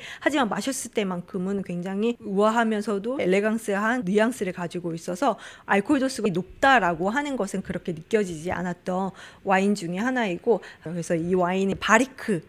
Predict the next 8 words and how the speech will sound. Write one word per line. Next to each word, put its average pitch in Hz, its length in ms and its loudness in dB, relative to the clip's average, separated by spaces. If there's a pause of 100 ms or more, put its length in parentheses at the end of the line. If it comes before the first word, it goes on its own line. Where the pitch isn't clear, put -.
(280)
숙성을 214 560 0 (120)
통해서 285 320 -2
만들어졌지만 180 920 0 (180)
오크향보다 202 760 -4
과실미가 214 640 -2
굉장히 202 540 -2
잘 190 260 -4
살아있고, 247 760 -2